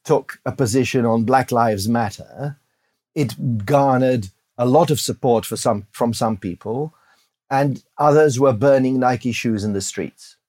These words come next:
And businesses have traditionally believed that they shouldn't upset anybody. Uh, so when you take political positions, you will inevitably upset some people.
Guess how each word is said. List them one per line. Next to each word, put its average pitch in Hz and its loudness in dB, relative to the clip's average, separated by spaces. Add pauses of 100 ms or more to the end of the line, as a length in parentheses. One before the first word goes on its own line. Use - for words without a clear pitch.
(120)
And 139 2 (120)
businesses 151 0 (280)
have 131 0
traditionally 147 0
believed 120 -4 (440)
that 135 2
they 143 4
shouldn't 147 -2
upset 147 0
anybody. 87 -8 (220)
Uh, 117 0
so 131 0
when 160 2
you 139 2
take 120 -2 (440)
political 127 -2
positions, 113 -4
you 131 2
will 127 2
inevitably 127 0
upset - -2
some 110 -4
people. - -16